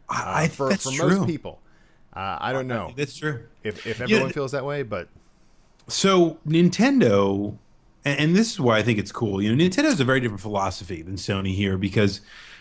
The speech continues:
Speaker 1: Nintendo's philosophy is that you should, you should be able to make, uh, mobile games kind of attractive in their own right,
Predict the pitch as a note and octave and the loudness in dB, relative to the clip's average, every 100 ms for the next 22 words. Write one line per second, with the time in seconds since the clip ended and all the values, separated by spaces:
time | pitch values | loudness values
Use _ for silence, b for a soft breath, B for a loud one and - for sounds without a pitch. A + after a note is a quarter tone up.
0 | B - E3 A#3 C#4 - D3 C#3+ D#3+ C3+ | B 2 4 6 4 4 2 4 2 0
1 | B2+ B2 A2+ B2 A#2+ A#2 C#3+ - C#3 B2+ | 2 4 4 2 0 -2 -6 -6 -6 -8
2 | C#3 A#2+ C3 A#2+ D3+ G#3 B3+ - B2+ C3 | -8 -4 -2 0 2 2 0 0 0 2
3 | C3 B2+ - - _ _ _ b b b | 2 0 -2 -20 _ _ _ b b b
4 | b b _ _ _ - A#2 A2 A#2 B2+ | b b _ _ _ -4 0 2 4 4
5 | D#3 C3+ A2 A2 G#2+ F#2 F#2 - - _ | 4 2 2 2 2 -2 -4 -10 -16 _
6 | _ _ _ _ _ _ _ _ _ _ | _ _ _ _ _ _ _ _ _ _
7 | _ _ _ _ _ _ - G3 G3+ - | _ _ _ _ _ _ -4 0 0 -2
8 | - D#3+ E3 D#3+ B2+ B2+ A#2 A2 A2+ G#2 | -2 0 0 0 -2 2 2 4 2 0
9 | F#2+ E2 | -2 -6